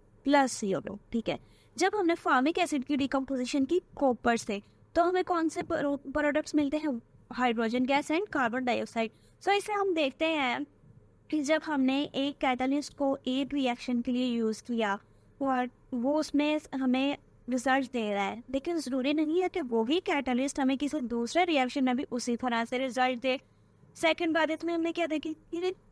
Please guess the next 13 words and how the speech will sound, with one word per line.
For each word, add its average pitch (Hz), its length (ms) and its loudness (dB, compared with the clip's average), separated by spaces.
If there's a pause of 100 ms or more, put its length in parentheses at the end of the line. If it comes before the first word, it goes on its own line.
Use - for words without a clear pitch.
(380)
कि 359 80 0
अगर 339 300 2
हम 349 200 2
सेम 330 380 0
रिएक्टेंट्स 285 520 0
ले 240 220 2
रहे 226 100 0
हैं, 220 140 0
दो 254 140 0
रिएक्शन 269 360 -2
करवा 240 320 0
रहे 233 100 0
हैं, 254 140 -4